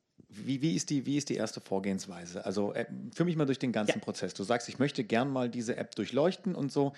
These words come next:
Speaker 1: Wo, wo fängst du an, wo hörst du auf?
Speaker 2: Also, der allererste Schritt, das mache ich genauso wie jemand, der sich so für die App interessiert, der da nicht mal genauer reinschauen möchte, ist, ich lade mir die einfach mal runter oder ich gehe auf eine Webseite.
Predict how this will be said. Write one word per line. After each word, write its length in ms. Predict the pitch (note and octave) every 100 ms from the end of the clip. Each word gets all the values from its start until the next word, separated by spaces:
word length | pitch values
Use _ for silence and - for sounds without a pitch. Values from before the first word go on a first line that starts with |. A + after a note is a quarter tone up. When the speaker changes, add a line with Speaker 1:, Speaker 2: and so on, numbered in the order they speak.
| - -
Speaker 1:
Wo, 260 | B2+ - -
wo 100 | D3
fängst 300 | D3 C#3+ -
du 40 | -
an, 240 | A#2+ A#2
wo 100 | A2+
hörst 200 | G#2 -
du 40 |
auf? 240 | - F2 - -
Speaker 2:
Also, 460 | C#3 C3 - C3 C3+ _ _ _ _
der 200 | - F2
allererste 420 | D#3+ G3 F#3 -
Schritt, 300 | - E3 E3+ -
das 280 | - - _ _ _
mache 200 | D3 D3+
ich 100 | D3+
genauso 420 | C#3+ C#3 E3 D#3+
wie 40 | C3+
jemand, 340 | C#3+ D3 C#3
der 100 | C3
sich 140 | C3 C3+
so 400 | - C#3 C#3 - - _ _
für 140 | -
die 80 | C3
App 160 | C3+ D3+
interessiert, 600 | C#3 - - D3+ C#3+ -
der 200 | B2+ A#2+
da 160 | C3
nicht 160 | B2+ -
mal 100 | E3+
genauer 380 | D#3+ D#3 D#3+ D3+
reinschauen 380 | D3 D#3+ D3 D3+
möchte, 280 | C#3+ D3 -
ist, 100 | C3
ich 140 | C3+
lade 160 | C3 B2+
mir 80 | B2+
die 80 | B2+
einfach 160 | C3+
mal 80 | -
runter 580 | - E3 F3+ F3 F3 -
oder 220 | C#3 C3
ich 140 | A#2+ -
gehe 100 | B2+
auf 120 | -
eine 80 | C3
Webseite. 560 | D3 - D3 D#3 D#3